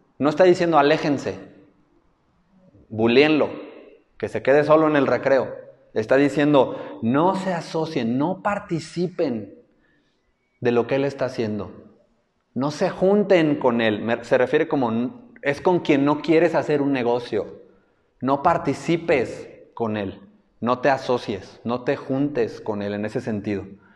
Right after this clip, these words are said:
No camines con él y mucho menos imites su ejemplo. Es lo que Pablo está diciendo. Rápido nosotros podemos pensar, "A Pablo le está diciendo que lo hagan a un lado,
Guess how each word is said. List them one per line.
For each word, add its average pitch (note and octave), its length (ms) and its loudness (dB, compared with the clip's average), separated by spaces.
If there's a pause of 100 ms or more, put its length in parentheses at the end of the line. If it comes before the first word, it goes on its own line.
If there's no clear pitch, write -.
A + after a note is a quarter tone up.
(580)
No B2+ 220 0
camines C3 840 0 (140)
con G#2+ 200 -2
él A2+ 300 0
y B2+ 140 4
mucho C3 420 2
menos A3 640 4 (140)
imites A#2 840 -2
su G#2 160 -6
ejemplo. F#2+ 680 -10
Es G#2 100 -8
lo A2+ 140 -2
que G#2+ 100 -4
Pablo G#2 240 -6
está G2+ 180 -10
diciendo. G2+ 400 -10 (1300)
Rápido C#3 380 2
nosotros C#3 320 0
podemos C#3+ 220 0
pensar, B2+ 320 0
"A A#2+ 100 0
Pablo A#2 200 -2
le B2+ 60 -2
está A#2+ 160 -6
diciendo B2 320 -8
que A#2+ 120 -6
lo G2+ 100 -4
hagan A2+ 180 -6
a A#2 40 -10
un A#2 100 -8
lado, G2+ 300 -12